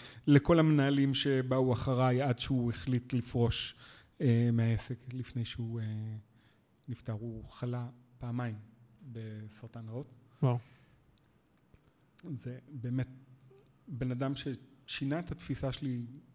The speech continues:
Speaker 1: לגבי מסעדנות.
Speaker 2: והמקום עדיין שם. הוא, הוא כמה זמן,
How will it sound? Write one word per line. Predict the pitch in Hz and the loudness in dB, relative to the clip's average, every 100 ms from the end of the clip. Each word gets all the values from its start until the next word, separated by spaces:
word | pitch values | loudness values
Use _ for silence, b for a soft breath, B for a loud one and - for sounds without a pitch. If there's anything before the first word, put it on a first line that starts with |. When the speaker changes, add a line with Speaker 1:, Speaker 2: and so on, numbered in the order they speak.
| _ | _
Speaker 1:
לגבי | 123 127 123 | -4 -2 -2
מסעדנות. | 123 - 123 120 117 - B B 151 | -2 -4 -4 0 -2 -4 B B 4
Speaker 2:
והמקום | 127 120 127 | 6 6 4
עדיין | 135 127 120 | 2 2 -2
שם. | 117 190 147 | 0 2 2
הוא, | 123 120 | 2 -2
הוא | - | -4
כמה | 143 190 | 0 0
זמן, | 202 | 0